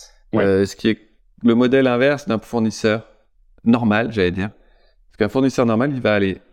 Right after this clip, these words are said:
Speaker 2: chercher des consommateurs et il va acheter sur le marché de gros, euh, l'énergie correspondante.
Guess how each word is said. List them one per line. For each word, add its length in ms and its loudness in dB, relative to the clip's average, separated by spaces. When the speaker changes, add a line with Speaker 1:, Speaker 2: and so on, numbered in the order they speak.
Speaker 2:
chercher 340 -4
des 100 -2
consommateurs 680 -2
et 120 0
il 60 2
va 120 2
acheter 500 -2
sur 180 0
le 60 0
marché 280 -2
de 40 -4
gros, 460 -2
euh, 140 -2
l'énergie 520 -2
correspondante. 640 -6